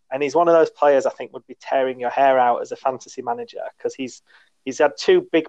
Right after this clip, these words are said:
point hauls this season. He got twelve points away at Burnley, and now sixteen away at Spurs.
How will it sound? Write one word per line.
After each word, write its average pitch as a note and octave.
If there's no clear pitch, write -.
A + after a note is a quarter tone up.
point C#3
hauls C3+
this -
season. A#2+
He A#2+
got C3
twelve D#3
points C3+
away B2
at B2
Burnley, A#2+
and B2
now B2+
sixteen C3
away B2
at -
Spurs. A#2+